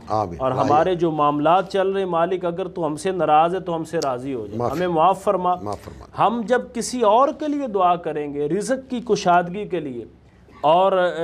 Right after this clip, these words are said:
Speaker 2: किसी और के लिए, औलाद सालेह के लिए, तो अल्लाह ताला की ज़ात वो पहले हमें अता फरमाएगी।
Speaker 1: बेशक, पूरी कायनात में, यहाँ, यहाँ भी, कोई भी, किसी भी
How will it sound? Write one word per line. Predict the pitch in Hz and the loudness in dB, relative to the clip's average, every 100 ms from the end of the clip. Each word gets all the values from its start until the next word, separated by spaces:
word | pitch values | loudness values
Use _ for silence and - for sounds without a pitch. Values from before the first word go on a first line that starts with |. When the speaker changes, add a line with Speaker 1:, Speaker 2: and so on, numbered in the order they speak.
| 165 160 165 | 0 -2 -6
Speaker 2:
किसी | 196 208 | -8 0
और | 196 214 214 | 4 4 2
के | 220 | -4
लिए, | 208 208 | -4 -4
औलाद | 208 170 165 180 214 | -2 0 2 4 2
सालेह | 208 185 165 220 262 | 0 2 4 4 2
के | 254 | 0
लिए, | 208 156 123 - _ _ _ _ - | -2 -4 -8 -16 _ _ _ _ -20
तो | - 160 | -8 -4
अल्लाह | 170 185 | 2 2
ताला | 180 156 175 | 4 4 2
की | 165 170 | 0 -6
ज़ात | 139 135 160 165 | 0 4 2 2
वो | 180 | -6
पहले | 175 160 190 190 | -4 -4 -4 -6
हमें | 131 180 | -4 -6
अता | 226 165 131 | -6 -4 -4
फरमाएगी। | - 123 113 113 107 90 | -4 -10 -10 -10 -10 -4
Speaker 1:
बेशक, | 127 - 113 - | -2 -2 -6 -2
पूरी | 165 170 | 0 2
कायनात | 147 170 165 156 135 | 2 0 2 0 0
में, | 143 131 | -2 -2
यहाँ, | 120 151 156 | -2 0 0
यहाँ | 151 139 | 0 0
भी, | 139 | -2
कोई | 139 160 180 | -2 4 4
भी, | 151 127 | 4 -2
किसी | 107 - 127 165 | -8 -8 -4 -2
भी | 165 | -2